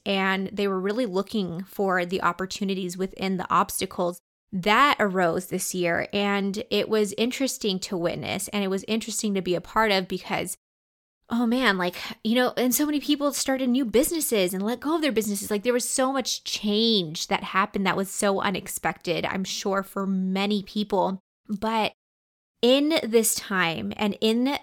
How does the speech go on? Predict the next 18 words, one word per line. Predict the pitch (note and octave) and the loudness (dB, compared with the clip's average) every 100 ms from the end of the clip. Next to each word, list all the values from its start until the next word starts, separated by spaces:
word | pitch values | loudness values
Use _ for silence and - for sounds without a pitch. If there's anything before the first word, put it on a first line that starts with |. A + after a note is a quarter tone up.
| - | -8
the | F#3+ A3 G#3+ | -2 4 4
shit | G#3 - - A#3 A#3 | 4 0 2 0 0
show | - G3 F3 | 0 2 4
and | G3 G3 - | 2 0 2
in | A3 A3+ A#3 | 2 2 0
everything | - G#3+ C4+ B3+ C#4 | -2 0 0 0 0
that | B3 G#3 | 0 0
we | G#3 G#3 | 0 2
went | F#3 G3 G#3 | 2 -2 -2
through | E3 D#3+ F#3 A3 | -2 -2 -2 -4
together | - G#3 G#3 D4 G3 D#3+ G#3+ C#4+ | -2 -2 0 0 0 0 0 -2
and | G#3 A3+ C4+ | 0 0 0
individually, | A3+ G#3+ F3+ F#3 F#3 F#3 F#3 F3+ G3 _ _ _ _ | 0 0 0 -2 0 -2 -2 -4 -6 _ _ _ _
it | - A#3 B3 | 4 4 4
was | C4+ E4+ D#4 - _ | 2 2 2 -6 _
honestly | G3 G3+ A3+ - C#4+ C4+ | -2 0 0 -2 -2 -2
very, | G#3+ G3 G3 F#3+ G3+ G#3+ | -2 0 0 2 0 0
very | G3 F3+ G3 F#3 F#3+ F#3 F3+ F#3+ | -4 -4 -2 0 0 2 0 -2